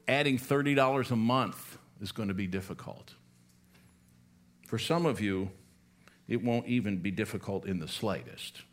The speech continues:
right? I, I, I presume that's true. Again, I don't know what anybody makes, and I'm really glad when it comes to things like this, 'cause I don't know who I'm talking to. But I would imagine there are some who could give two or three or four times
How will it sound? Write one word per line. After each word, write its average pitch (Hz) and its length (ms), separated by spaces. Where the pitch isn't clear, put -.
right? 117 260
I, 92 280
I, 87 80
I - 80
presume 110 500
that's 82 180
true. 110 380
Again, 87 400
I 107 100
don't 131 140
know 120 80
what 110 160
anybody 156 320
makes, 120 360
and 104 100
I'm 110 100
really 123 180
glad 123 340
when 107 100
it 107 100
comes 113 280
to 113 100
things 110 260
like 98 180
this, 73 300
'cause 92 260
I 120 120
don't 127 100
know 123 100
who 120 140
I'm 110 120
talking 95 400
to. 71 200
But 113 140
I 110 140
would 143 160
imagine 143 480
there 117 180
are 110 60
some 107 420
who 117 240
could 104 400
give 110 260
two 123 340
or 101 120
three 113 380
or 98 100
four 110 260
times 98 800